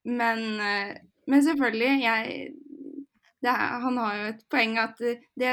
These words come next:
s-, han der, eh, jeg nevnte i stad også, Kni-, Christian Bjørkdal, han skriver jo også om det der,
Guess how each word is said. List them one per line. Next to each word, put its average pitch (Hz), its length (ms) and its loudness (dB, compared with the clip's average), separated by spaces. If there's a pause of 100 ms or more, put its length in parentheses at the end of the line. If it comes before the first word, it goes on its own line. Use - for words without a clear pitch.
(120)
s-, - 320 -16
han 233 160 -2
der, 220 160 0
eh, 208 320 -4
jeg 214 240 -4
nevnte 220 240 -6
i 214 80 -10
stad 196 240 -8
også, - 240 -8
Kni-, - 220 -12 (120)
Christian 214 520 -6
Bjørkdal, 220 580 2 (420)
han 220 140 -6
skriver 220 220 -4
jo 208 100 -6
også 214 240 -4
om 214 160 -2
det 202 160 -4
der, 185 400 -2